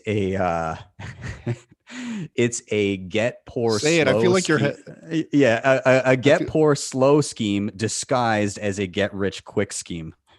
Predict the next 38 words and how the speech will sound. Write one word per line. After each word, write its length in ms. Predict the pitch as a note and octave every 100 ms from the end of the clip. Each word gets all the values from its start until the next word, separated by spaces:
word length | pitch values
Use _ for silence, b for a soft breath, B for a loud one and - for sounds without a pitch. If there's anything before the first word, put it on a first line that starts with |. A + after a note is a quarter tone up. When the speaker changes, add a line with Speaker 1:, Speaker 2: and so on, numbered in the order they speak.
| G#2 b _ _ _ _ _ _ _
Speaker 2:
Yeah, 100 | B2+
yeah, 140 | A2 G#2+ G#2
yeah, 160 | G#2
yeah, 180 | G#2 A2
yeah. 280 | A2+ A2+ F#2+ - -
Totally. 360 | B2+ A2 G2+ A#2
Speaker 1:
<laughs> 80 | D3
Speaker 2:
Yeah, 280 | A#2+ A2 F#2+ -
yeah, 60 | A#2 G#2
yeah, 460 | G2 G2+ G2+ C3 F2+
yeah, 80 | C#3+ -
yeah. 300 | A#2 G2 G2+
Speaker 1:
<laughs> 20 |
So, 300 | - D3 C#3 -
so 160 | C3 D3+
you're 180 | D3 C#3+
Speaker 2:
Yeah. 40 |
Speaker 1:
effectively, 640 | C3+ E3 D#3+ C#3+ C#3+ C#3 C3
yeah, 220 | D3+ A2+
like, 220 | B2+ B2
y-, 160 | C#3+ C#3
you, 280 | C3+ B2 A#2+
you 180 | A#2 A#2
think 400 | G#2 F3+ F3+ -
that, 320 | A#2 A2 G2 B B _ -
"Oh, 160 | A#2+
I'm 100 | G#2+
gonna 160 | A2+ A2
jump 280 | G2+ G#2 F#2+
into 300 | A#2+ B2+ F#2+
this 340 | F#2+ F#2 - -
and 320 | G2+ F#2 F2+
make 240 | F#2 G#2 G2+
a 40 |
quick 320 | G2 G#2+ D#2+ D#2+
buck." 360 | A#2 F#2 - b b b -
And 220 | A#2 A2
then 300 | G#2+ G#2+ G#2+